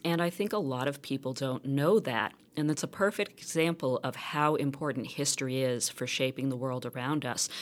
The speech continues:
because so many people, if you ask them, they'll think, "Well, it must have been the U S because we've been so strong in computing for so long." But in fact, the U K had not only the first digital programmable computers,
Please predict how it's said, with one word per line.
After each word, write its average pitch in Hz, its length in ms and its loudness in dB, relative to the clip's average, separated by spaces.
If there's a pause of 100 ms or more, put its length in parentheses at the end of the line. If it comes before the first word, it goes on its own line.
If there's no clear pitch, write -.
(180)
because 175 260 4
so 185 220 6
many 180 220 4
people, 156 320 0
if 143 120 -4
you 143 120 2
ask 151 320 0
them, 131 200 2
they'll 143 200 0
think, 143 440 0
"Well, 151 220 0
it 143 160 -2
must 143 240 0
have 139 80 0
been 139 140 2
the 135 80 2
U 143 200 0
S 202 320 -2
because 127 400 -4
we've 135 200 -2
been 135 180 2
so 147 640 4 (260)
strong 135 560 4
in 123 140 -2
computing 120 440 -6
for 123 140 -6
so 127 240 -2
long." 120 420 -2 (380)
But 175 120 8
in 185 120 6
fact, 202 420 2 (280)
the 160 140 0
U 190 240 2
K 156 340 0
had 135 400 0
not 151 180 2
only 180 220 2
the 143 100 -2
first - 540 0
digital 139 380 2
programmable 131 680 -2
computers, 123 680 0